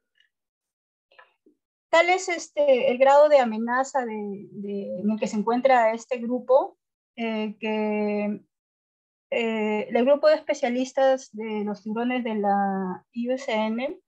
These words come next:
ha elaborado una estrategia de conservación para las especies que hay en el Mediterráneo, como pueden observar en esta figura.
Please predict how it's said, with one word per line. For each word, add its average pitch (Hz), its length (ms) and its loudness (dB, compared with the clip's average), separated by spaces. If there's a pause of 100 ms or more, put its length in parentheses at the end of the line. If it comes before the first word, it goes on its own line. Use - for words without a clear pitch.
(380)
ha 240 160 2
elaborado 233 460 2
una 240 180 -2
estrategia 220 480 -8
de 226 100 -4
conservación 208 840 -4 (200)
para 202 280 0
las 196 180 -6
especies 220 480 -10
que 202 100 -6
hay 214 180 -4
en 226 80 -6
el 220 60 -6
Mediterráneo, 190 640 -4 (540)
como 202 200 -6
pueden 220 180 -4
observar 208 400 -4
en 220 100 -8
esta 226 240 -6
figura. 190 400 -6